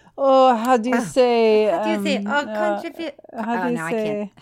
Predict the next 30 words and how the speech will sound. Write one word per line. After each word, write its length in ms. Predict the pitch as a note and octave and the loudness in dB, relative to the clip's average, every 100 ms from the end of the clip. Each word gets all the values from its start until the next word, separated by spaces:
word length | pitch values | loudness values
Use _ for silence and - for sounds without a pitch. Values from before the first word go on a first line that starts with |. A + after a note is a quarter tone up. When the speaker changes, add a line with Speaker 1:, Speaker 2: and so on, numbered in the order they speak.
| - | -10
Speaker 2:
How 120 | F#3+ | -8
would 160 | F#3 F3 | -8 -10
you 60 | |
even 180 | E3+ D#3+ | -14 -16
say 160 | C#3+ D#3 | -14 -12
that 180 | C#3+ - | -12 -14
in, 120 | C#3+ G#3+ | -16 -16
Speaker 1:
I 40 | |
don't 160 | D#3 D3+ | -16 -16
know. 260 | D#3+ E3+ F3 | -14 -16 -16
Speaker 2:
with 140 | E3+ | -18
a 40 | E3+ | -16
French 300 | - D#3 D#3 | -14 -14 -12
accent? 300 | C3 - A3+ | -14 -12 -10
Okay. 160 | - - - - - - - | -10 -10 -16 -16 -14 -16 -18
So 220 | - E4 | -4 -2
he 100 | E4 | 2
wants 180 | F4+ G4+ | 0 0
to 60 | F4 | -4
do 160 | E4 | -2
a 120 | D#4+ A#3 | -2 -2
Guantanamo 1120 | - B3+ C4 - B3 B3+ C4 A3+ F3 D#3+ D#3 | -2 -2 -2 -6 -6 -4 -2 -4 -4 -6 -10
Bay 460 | E3 F#3 E3 C#3+ B2 - | -6 -2 -2 -4 -8 -12
piece 280 | E3+ D#3+ - | -10 -8 -10
Speaker 1:
Mm. 60 | D#3+ | -12
Speaker 2:
at 120 | E3 | -10
Disneyland. 760 | D#3 C#3 C3 G#2+ F#2 C2+ B1 - | -10 -12 -12 -16 -18 -20 -20 -12
Speaker 1:
Yeah. 300 | E3 C#3 C3+ E3+ F#3 - _ _ - _ _ - | -10 -10 -14 -20 -20 -20 _ _ -20 _ _ -18
Speaker 2:
So 640 | - C#4+ B3+ A#3+ A3+ G#3+ _ _ _ _ A3 | -6 -2 0 0 0 -4 _ _ _ _ -12
Banksy 920 | B3 B3 C#4+ C4+ - C4+ B3+ B3 A#3+ | -6 -4 -4 -6 -8 -6 -4 -6 -8